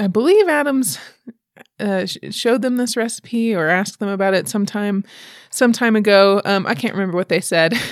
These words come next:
<laughs> All I know is that this, this tastes good, and, um, uh, I, I don't necessarily care if it's authentic because it is tasty. <laughs> So, um,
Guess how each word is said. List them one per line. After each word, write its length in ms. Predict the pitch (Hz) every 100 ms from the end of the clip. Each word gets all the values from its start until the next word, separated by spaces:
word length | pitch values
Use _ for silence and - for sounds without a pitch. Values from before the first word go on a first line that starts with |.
| - 190 -
<laughs> 440 | 214 - - 262
All 160 | 233 247
I 100 | 226
know 200 | 208 196
is 160 | 190 208
that 160 | 185
this, 300 | 196 202 - -
this 200 | 190 -
tastes 420 | - 175 - -
good, 360 | - 156 156 160
and, 220 | 160 165 - - -
um, 420 | 165 151 147 160 170 - _ _ -
uh, 320 | 175 165 165 170 -
I, 260 | 185 180 170 190
I 80 |
don't 220 | 180 226 -
necessarily 460 | 220 - 220 247
care 200 | - 277
if 100 | 240
it's 140 | 180 185
authentic 540 | 185 185 190 214 -
because 300 | 190 - 190
it 80 | 202
is 160 | 214
tasty. 460 | - - 165 - 190 -
<laughs> 40 | - 247 _ _ _
So, 320 | - 185 - - - - - 240 -
um, 520 | 190 170 160 196